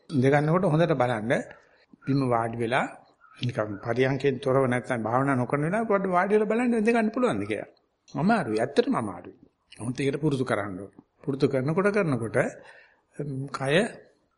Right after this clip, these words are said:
වැක්කිරලා තියෙන බව දැනගත්තාම අර පටන් ගන්නකොට තිබ්බ,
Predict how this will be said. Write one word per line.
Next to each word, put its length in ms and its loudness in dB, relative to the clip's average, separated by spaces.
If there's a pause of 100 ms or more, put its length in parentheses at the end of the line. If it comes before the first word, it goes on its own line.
(120)
වැක්කිරලා 400 4
තියෙන 200 2
බව 180 4
දැනගත්තාම 560 0
අර 120 0
පටන් 380 0
ගන්නකොට 480 2
තිබ්බ, 300 -4